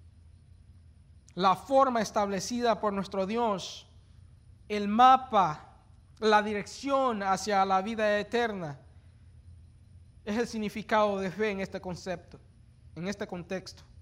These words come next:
Verso veinticuatro del capítulo tres dice, "De manera que la ley ha sido nuestro ayo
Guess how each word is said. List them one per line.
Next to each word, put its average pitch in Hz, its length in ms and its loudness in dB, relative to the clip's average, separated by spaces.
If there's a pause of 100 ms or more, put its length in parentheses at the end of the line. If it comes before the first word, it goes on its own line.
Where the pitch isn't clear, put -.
(640)
Verso 208 280 -2
veinticuatro 208 600 -2
del 196 120 -2
capítulo 196 500 -6
tres 208 240 -2
dice, 233 480 -4 (220)
"De 185 100 -2
manera 214 400 2
que 208 140 -2
la 190 120 4
ley 208 460 -2 (400)
ha 185 160 2
sido 226 320 -2
nuestro 185 500 -4
ayo 202 520 0